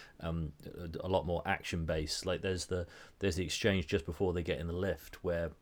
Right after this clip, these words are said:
um, Jack's pointing to the Chinese on the wall. He said, "What does it say?" He says, "Hell of boiling oil." He said, "You're kidding." He said, "Yes, I am. It says keep out." <laughs> For John Carpenter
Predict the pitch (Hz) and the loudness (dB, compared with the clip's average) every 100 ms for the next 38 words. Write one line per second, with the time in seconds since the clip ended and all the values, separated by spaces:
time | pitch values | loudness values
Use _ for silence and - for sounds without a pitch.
0 | _ - 85 85 85 78 - _ - - | _ -6 -2 -2 -2 -6 -12 _ -20 -20
1 | _ _ - - - 95 - - 98 87 | _ _ -20 -10 4 4 4 2 0 2
2 | 87 87 - 90 90 85 92 92 98 82 | -2 0 4 4 4 4 4 4 4 4
3 | 92 82 98 85 90 - 95 85 80 82 | 4 4 4 4 0 4 4 4 2 0
4 | - 127 139 110 80 131 120 120 117 98 | 4 6 8 6 8 8 8 6 6 6
5 | 78 - - 90 82 82 - 139 95 80 | 4 -2 -4 -4 -6 -8 8 10 10 8
6 | 82 95 80 92 80 92 85 80 - 92 | 4 4 4 4 6 6 6 4 2 0
7 | - 87 76 76 - - - - - 226 | 0 0 0 -2 -4 -10 -10 -8 4 6
8 | 311 415 - 320 - - - - _ - | 8 6 2 -2 -6 -14 -20 -20 _ -2
9 | - 120 160 175 165 135 127 95 82 - | 2 6 8 8 10 10 10 8 0 -2
10 | - - | -2 -2